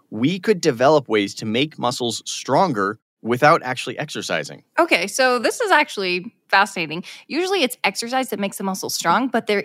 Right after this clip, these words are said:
Speaker 2: is a bit of a key distinction here. Usually when you work out, your muscles get stronger, but they also get larger because the tissue itself is actually tearing and regenerating itself,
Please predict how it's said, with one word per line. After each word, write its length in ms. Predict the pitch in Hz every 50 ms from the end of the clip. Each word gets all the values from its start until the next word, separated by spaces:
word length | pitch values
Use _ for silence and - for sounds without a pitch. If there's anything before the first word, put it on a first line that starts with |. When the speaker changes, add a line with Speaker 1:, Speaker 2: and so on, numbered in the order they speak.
| -
Speaker 2:
is 240 | 208 214 214 190 202
a 340 | 220 208 190 185 175 170 180 - - 175 175
bit 180 | - 208 196 202
of 100 | 165 175
a 80 | 185
key 380 | - _ - - - - 202 202
distinction 440 | 202 190 - - 196 196 - - 156
here. 220 | 185 131 - - - - - - - - - - _ _
Usually 600 | - 170 170 196 240 277 294 277 277 269 277 262
when 300 | 247 220 233 220 214 214
you 180 | 208 202 196 196
work 300 | 175 180 202 226 240 -
out, 280 | 202 165 165 170 - -
your 240 | - 185 190 185 185
muscles 340 | 175 170 202 - 214 202 202
get 220 | - 185 - -
stronger, 400 | - - 302 320 330 311 247 247
but 180 | 202 - 220 214
they 80 | 202 202
also 220 | 196 196 - 196
get 180 | 170 175 - 175
larger 320 | 180 190 185 180 180 175
because 280 | 127 156 - 185 165 -
the 80 | 170
tissue 340 | - - 214 196 - 208 180
itself 340 | 175 175 - 139 147 170 175 -
is 120 | 180 170
actually 360 | 170 156 156 - - 165 160
tearing 640 | 160 - - - 233 220 214 208 208 208 208 208 214 _ -
and 120 | 170 165
regenerating 720 | 170 170 160 - 220 220 208 202 196 190 175 175 170 175
itself, 280 | 147 139 - 165 160